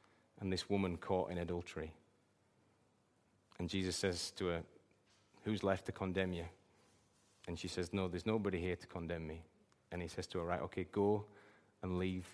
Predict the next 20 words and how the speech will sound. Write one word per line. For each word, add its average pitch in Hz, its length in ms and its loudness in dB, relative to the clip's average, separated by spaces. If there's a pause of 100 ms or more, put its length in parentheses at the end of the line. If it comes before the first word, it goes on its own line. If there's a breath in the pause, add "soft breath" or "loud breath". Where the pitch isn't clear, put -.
(140)
your 87 160 2
life 87 480 2
of - 100 -8
sin." 85 260 -2
You 80 60 -4
see, - 160 -2
what 104 180 4
Jesus 110 280 4
does 101 180 -2
is 92 80 -2
incredible. 92 440 2
He's 98 100 6
almost 131 320 8
been 107 160 4
trapped, - 440 4 (340 loud breath)
but - 120 2
he 120 160 4
meets 123 560 8
the - 140 2
need 110 540 6